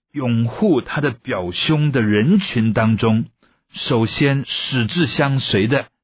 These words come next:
几个人之一。因此耶稣在历史当中首先是以约翰的门徒姿态出现的，虽然圣经并没有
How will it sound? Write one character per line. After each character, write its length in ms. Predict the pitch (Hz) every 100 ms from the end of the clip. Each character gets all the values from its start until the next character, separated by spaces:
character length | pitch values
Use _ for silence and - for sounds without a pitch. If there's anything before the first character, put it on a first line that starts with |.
| _
几 340 | - - 107 92
个 140 | 151
人 220 | 156 101
之 180 | 98 107
一。 260 | 95 101 90 _ _ _ _
因 200 | - 135
此 160 | 131 120
耶 140 | 127
稣 160 | 139 143
在 220 | 127 131
历 220 | 131 175
史 200 | 127 -
当 240 | 107 123 120
中 240 | 131 120
首 340 | 113 - 120 107
先 360 | - 160 151
是 200 | - 160
以 300 | 104 110 104 - - - _
约 320 | - 175 190
翰 280 | 175 - 151
的 60 | 117
门 380 | 104 104 165 196
徒 220 | - 123
姿 260 | - 143
态 220 | 120 120 92
出 240 | - 104
现 280 | - 110 90
的， 120 | 82 _ _ _ _ _ -
虽 160 | 147
然 180 | 139 127
圣 300 | 120 165 139
经 240 | 139 135
并 160 | 120 147
没 120 | 123
有 300 | 120 113 107